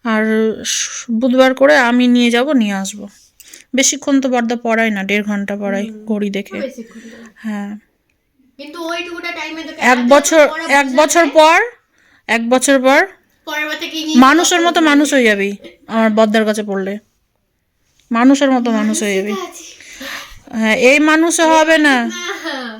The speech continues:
Speaker 1: এই মানুষ
Speaker 2: যেন,
Speaker 1: হবে না।
Speaker 2: যেন দশটা লোকের সামনে গিয়ে দাঁড়িয়ে তুই কথা বলতে পারিস ভালো করে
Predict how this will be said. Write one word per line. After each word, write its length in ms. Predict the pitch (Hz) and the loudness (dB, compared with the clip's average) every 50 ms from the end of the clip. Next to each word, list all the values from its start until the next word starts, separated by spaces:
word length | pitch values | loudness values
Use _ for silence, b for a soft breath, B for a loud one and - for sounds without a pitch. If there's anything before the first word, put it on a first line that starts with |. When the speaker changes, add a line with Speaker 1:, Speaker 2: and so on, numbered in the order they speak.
| 240 233 b b b b b b b _ | -20 -20 b b b b b b b _
Speaker 1:
এই 180 | - - 240 254 | -2 0 2 4
মানুষ 400 | 262 269 262 277 285 294 311 330 | 4 6 6 6 6 4 2 2
Speaker 2:
যেন, 80 | 294 269 | 2 2
Speaker 1:
হবে 220 | 269 269 269 254 | 4 4 4 4
না। 120 | 240 226 | 4 2
Speaker 2:
যেন 160 | 226 208 208 202 | 2 0 -2 -2
দশটা 380 | 277 269 285 277 - 339 339 | -4 -4 -4 -6 -8 -8 -8
লোকের 220 | 339 320 339 339 349 | -8 -8 -8 -10 -10
সামনে 440 | - - 302 294 285 285 285 320 | -10 -8 -8 -6 -6 -6 -8 -8
গিয়ে 200 | 302 285 311 311 | -10 -8 -8 -8
দাঁড়িয়ে 440 | 269 247 269 247 262 262 285 302 311 | -8 -8 -8 -8 -8 -8 -8 -8 -8
তুই 180 | 311 320 320 - - | -8 -10 -10 -8 -8
কথা 260 | 277 285 - 330 339 | -8 -8 -8 -8 -8
বলতে 300 | 320 320 320 311 262 285 | -8 -8 -10 -8 -8 -8
পারিস 340 | 233 233 208 202 214 220 - - - - - - - - | -8 -8 -12 -14 -16 -20 -20 -20 -20 -20 -20 -20 -20 -20
ভালো 320 | 240 226 240 262 277 285 | -16 -14 -8 -6 -6 -6
করে 340 | 262 254 240 208 202 208 220 | -6 -8 -12 -14 -16 -18 -20